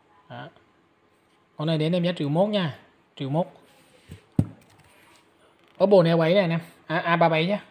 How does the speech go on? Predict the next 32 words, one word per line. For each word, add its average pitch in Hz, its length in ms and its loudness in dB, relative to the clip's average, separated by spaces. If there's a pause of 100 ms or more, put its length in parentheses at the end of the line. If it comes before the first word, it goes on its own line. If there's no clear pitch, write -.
(120)
Neo 156 140 -6
chín 196 220 -4
ha, 208 200 -4 (220)
Oppo 175 180 -4
Neo 151 120 -6
chín. 180 200 -6 (520)
A 170 120 -4
ba 160 100 0
bảy 151 160 -4
thay 165 160 -2
vỏ 151 160 -2
mới 170 140 0
keng. 170 180 -4 (1000)
Đó. 139 120 -14 (2000)
Màn 135 120 -8
hình 139 120 -4
nem 165 120 0
in 170 180 2
nha 165 80 2
anh 165 80 2
em, 165 140 0 (100)
ram 160 140 -4
hai 160 160 -2
mười 151 140 -4
sáu 170 240 -2
ha, 190 160 -4 (100)
pin 170 160 -2
hai 160 140 -4
bốn 175 140 -2
hai 180 140 -4
mươi. 160 220 -4 (2500)
Đó. 135 200 -16